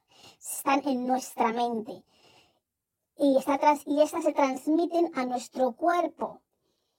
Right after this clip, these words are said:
¿Y por qué se transmite? Al transmitirse en, en nuestro cuerpo, em, hace, y como dura en el tiempo,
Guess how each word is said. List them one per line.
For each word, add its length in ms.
¿Y 640
por 180
qué 140
se 140
transmite? 600
Al 120
transmitirse 580
en, 360
en 160
nuestro 380
cuerpo, 600
em, 600
hace, 600
y 100
como 280
dura 380
en 180
el 240
tiempo, 760